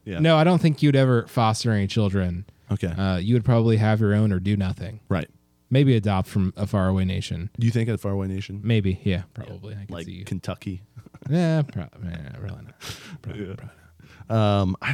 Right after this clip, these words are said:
Speaker 1: I don't know where I wanna go with the rest of the segment, but yeah, those are my Tim and Truths.
Speaker 2: Gotcha.
Speaker 1: You guys can decide which one's true and which one's not.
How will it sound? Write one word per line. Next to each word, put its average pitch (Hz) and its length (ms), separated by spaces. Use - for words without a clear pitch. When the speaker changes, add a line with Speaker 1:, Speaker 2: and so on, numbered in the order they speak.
Speaker 1:
I 107 80
don't 113 100
know 107 100
where 104 120
I 104 40
wanna 101 200
go 104 80
with 101 80
the 95 80
rest 95 160
of 92 40
the 90 40
segment, 92 360
but 101 120
yeah, 104 140
those 120 200
are - 20
my 131 100
Tim 131 180
and 127 80
Truths. 135 400
Speaker 2:
Gotcha. 92 420
Speaker 1:
You 135 320
guys 117 300
can 113 120
decide 98 460
which 101 220
one's 92 160
true 104 240
and 98 80
which 98 160
one's 98 160
not. 107 240